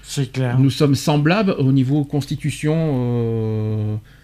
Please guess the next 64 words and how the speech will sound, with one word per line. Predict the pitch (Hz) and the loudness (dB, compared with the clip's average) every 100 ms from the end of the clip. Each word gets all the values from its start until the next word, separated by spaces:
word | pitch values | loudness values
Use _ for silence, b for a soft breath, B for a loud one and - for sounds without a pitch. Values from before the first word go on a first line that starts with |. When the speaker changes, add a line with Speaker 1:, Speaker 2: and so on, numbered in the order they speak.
| b b | b b
Speaker 2:
constitution, | - 139 - 143 147 147 156 147 139 | -2 0 2 2 4 2 2 4 4
Speaker 1:
Mhm. | 127 | 4
Speaker 2:
euh, | |
de | 127 | 4
la | 127 123 | 2 2
chair, | - 151 151 | 0 0 0
du | 131 | 0
sang, | 120 147 160 156 135 | 0 -2 0 2 2
euh, | |
tout | 123 131 | 0 -4
ce | |
qu'on | 139 | -2
veut. | 139 | 0
On | 190 139 | 2 4
est, | 131 | 2
on | 123 120 | 2 0
est, | 127 139 | -2 0
on | 135 | 2
est | 143 | 2
tous | 147 240 | 2 0
constitués | 180 156 147 160 | 0 -4 -2 -2
de | 160 | 0
la | 131 | 0
même, | 123 127 | 2 2
euh, | 120 113 110 107 - | 0 0 0 -2 -4
on | 117 123 | -2 0
a | |
la | 120 | 0
même | 120 117 | 2 0
peau, | 110 170 202 | -2 -2 0
on | 151 | 0
a | |
la | 120 117 | 0 0
même | 120 120 | 0 0
chair, | 117 - 185 170 | -2 -2 -2 0
on | 143 | 0
a | |
la | 120 | 0
même, | 123 120 - | 2 0 0
on | 127 104 127 | -2 0 0
a | |
les | 123 | 2
mêmes | 123 123 110 | 2 2 2
os, | 135 196 165 | 2 2 2
euh, | 127 113 | 2 0
tout | 107 131 | -4 0
ce | |
qu'on | 151 | 4
Speaker 1:
Mhm. | 156 | 6
Speaker 2:
veut. | - - B B B B | 4 2 B B B B
Ce | - | -8
qui | - | 4
est | 180 | 4
différent | 156 160 165 160 170 | 6 2 2 4 2
entre | 139 143 | 2 2
nous, | 175 294 285 B B B B | 4 4 0 B B B B
c'est | - - 165 | -6 2 4
notre | 156 143 - 120 | 6 2 0 -2
parcours, | 123 - 208 233 | -2 -2 0 2
notre | 151 143 120 | 2 0 0
vécu, | 120 - 233 | 0 2 4
notre, | 196 143 - | 4 2 2
euh, | 131 123 123 120 117 117 113 110 110 98 | 2 4 4 2 2 2 2 0 0 -2
voilà, | - 185 | -2 -2